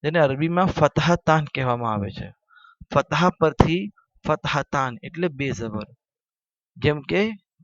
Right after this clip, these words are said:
કિતાબન. અહીંયા તમે જોઈ શકો છો બા પર જે છે બે જબર,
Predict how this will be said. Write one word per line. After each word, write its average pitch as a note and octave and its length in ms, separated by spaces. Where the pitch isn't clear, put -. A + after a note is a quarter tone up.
કિતાબન. C#3+ 720
અહીંયા D#3 280
તમે F#3+ 160
જોઈ F#3+ 260
શકો D#3+ 220
છો D3 200
બા C3 280
પર F#3 220
જે F3+ 140
છે F#3 180
બે D3+ 260
જબર, A#2+ 300